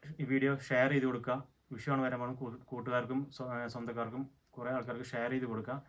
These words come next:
അതേപോലെ, ഏ, കമന്റ് ചെയ്യുക. ചേച്ചിമാർ നല്ല നല്ല കമന്റുകൾ ചെയ്യുക. ഏ, ഇതിലേതെങ്കിലും ഇഷ്ടപ്പെടുന്ന സെ-, സെറ്റ് മുണ്ട് ഉണ്ടെങ്കിൽ താഴെ കാണുന്ന WhatsApp നമ്പറിൽ സ്ക്രീൻഷോട്ട് അയച്ചാൽ മതി. ഇതൊക്കെ പുതിയ പുതിയ കളക്ഷനാണ്. ഞാൻ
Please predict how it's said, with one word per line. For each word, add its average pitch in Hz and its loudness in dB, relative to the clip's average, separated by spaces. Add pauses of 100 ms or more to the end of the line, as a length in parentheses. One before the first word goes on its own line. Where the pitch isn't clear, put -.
(500)
അതേപോലെ, 127 -2 (580)
ഏ, 127 -4 (1300)
കമന്റ് 131 4
ചെയ്യുക. 104 -4 (320)
ചേച്ചിമാർ 120 -4 (120)
നല്ല 120 -2
നല്ല 127 -2
കമന്റുകൾ 127 0
ചെയ്യുക. 117 -2 (640)
ഏ, 127 -4 (540)
ഇതിലേതെങ്കിലും 147 4
ഇഷ്ടപ്പെടുന്ന 143 2 (320)
സെ-, 139 0 (100)
സെറ്റ് 135 -2
മുണ്ട് 131 2
ഉണ്ടെങ്കിൽ 120 0 (460)
താഴെ 127 2
കാണുന്ന 123 0
WhatsApp 117 -2
നമ്പറിൽ 120 -2 (360)
സ്ക്രീൻഷോട്ട് 120 -2
അയച്ചാൽ 113 -2
മതി. 113 0 (560)
ഇതൊക്കെ 131 0 (1160)
പുതിയ 139 4
പുതിയ 143 4 (220)
കളക്ഷനാണ്. 139 4
ഞാൻ 143 6